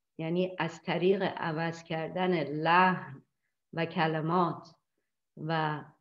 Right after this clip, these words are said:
اصول صحبت، ما می‌تونیم خودمون رو از درون عوض کنیم و بتونیم در جامعه‌مون یک فرهنگ جدید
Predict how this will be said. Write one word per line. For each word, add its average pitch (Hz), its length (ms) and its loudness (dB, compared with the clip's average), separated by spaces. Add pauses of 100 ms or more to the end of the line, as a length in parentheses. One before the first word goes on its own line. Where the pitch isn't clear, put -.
(280)
اصول 202 480 0
صحبت، 185 920 -2 (320)
ما 185 120 0
می‌تونیم 233 380 0
خودمون 208 640 2
رو 160 420 -8
از 165 380 -6
درون 196 680 2 (300)
عوض 170 420 -2
کنیم - 460 -12 (680)
و 165 200 0
بتونیم 185 540 4
در 156 260 0
جامعه‌مون 165 840 0
یک 175 260 -2
فرهنگ 175 800 0
جدید 156 600 -4